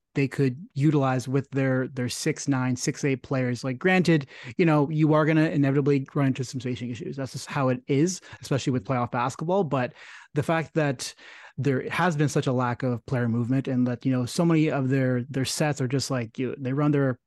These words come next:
initial action and then not much happens after that. And so what you just said about Young, it's kind of speaking the language again of what the Raptors are kind of needing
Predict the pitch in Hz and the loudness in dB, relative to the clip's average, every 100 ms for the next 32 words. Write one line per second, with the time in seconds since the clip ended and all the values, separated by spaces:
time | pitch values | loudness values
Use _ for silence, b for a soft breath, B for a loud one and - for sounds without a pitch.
0 | - 139 127 131 151 - 226 165 143 143 | -4 -2 -2 0 -2 0 0 4 4 4
1 | 139 127 B B 139 147 175 160 156 147 | 2 0 B B -4 -2 0 0 -2 0
2 | 147 143 139 - 117 110 104 120 117 127 | 0 2 0 -2 -4 -6 -6 -8 -8 -6
3 | 120 117 - 165 170 156 147 - 160 151 | -4 -4 -4 0 2 2 0 -2 0 0
4 | 143 127 127 131 143 147 123 135 127 - | 2 0 0 0 2 2 0 -4 -6 -2
5 | 151 139 - 151 151 143 135 - 135 135 | 0 0 0 0 2 2 2 0 0 2
6 | 131 123 120 135 131 123 131 127 127 123 | 2 0 0 2 2 0 -2 -2 -2 -2
7 | 156 131 123 - 175 180 156 156 156 | -2 -2 -4 -2 2 4 4 4 2